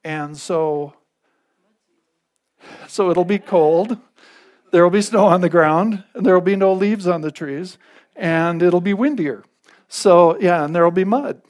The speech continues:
So, yeah, but you can, but you can still see the difference between the two. Now, you get it, you know, in the spring, let's just pretend that in a few weeks there are gonna be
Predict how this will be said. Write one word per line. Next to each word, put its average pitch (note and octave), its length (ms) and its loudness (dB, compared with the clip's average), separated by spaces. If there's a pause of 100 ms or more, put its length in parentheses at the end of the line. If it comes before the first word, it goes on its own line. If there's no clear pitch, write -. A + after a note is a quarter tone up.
(400)
So, F#3 440 0
yeah, A#3+ 560 -6
but G#3+ 240 -4
you B3+ 80 -4
can, A#3 200 -2
but G#3 180 0
you B3 120 -4
can A3+ 140 -2
still C#4+ 260 -4
see C4+ 140 -4
the A3 160 0
difference A#3+ 340 -4
between G3 320 -6
the F3+ 80 -6
two. D#3+ 240 -6
Now, D3 300 -4
you A#3 320 -4
get E3 200 0
it, B2 200 -10
you F3 120 0
know, D3 200 -4
in E3 80 -8
the F3+ 80 -8
spring, E3+ 360 -6 (320)
let's G3 200 2
just A#3+ 180 -4
pretend D#3 520 -6
that D#3+ 180 0
in F3 180 -8
a E3+ 60 -6
few F3 260 -6
weeks D3 320 -6
there E3 160 -2
are D#3 60 -6
gonna E3 220 -6
be E3 260 -4